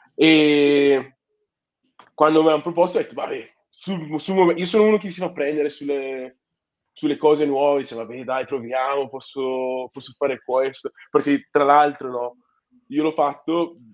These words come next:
bene o male solo per, come si dice, per completare il mio piano di gioco, perché mi hanno sempre detto in passato eh, di, che io dovrei, cioè, per migliorare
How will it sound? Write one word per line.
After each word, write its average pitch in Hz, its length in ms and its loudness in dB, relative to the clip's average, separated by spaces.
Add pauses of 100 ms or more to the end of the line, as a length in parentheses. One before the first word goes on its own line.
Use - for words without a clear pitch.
(180)
bene 147 320 -4
o 143 40 0
male 147 280 0
solo 151 400 -4
per, 143 540 -2
come 135 140 -14
si - 160 -18
dice, 131 400 -10 (220)
per 135 320 -4
completare 147 760 0
il 143 140 0
mio 139 420 -2
piano 147 320 0
di 143 140 -4
gioco, 131 360 -4
perché 131 280 -8
mi 127 240 -8
hanno 131 180 -4
sempre 127 460 -4
detto 127 400 -2
in 135 140 0
passato 127 880 0 (420)
eh, 117 1120 0
di, 139 720 -4
che 135 380 2 (220)
io 143 280 4
dovrei, 131 320 -2
cioè, 117 220 -4
per 143 180 0
migliorare 139 800 2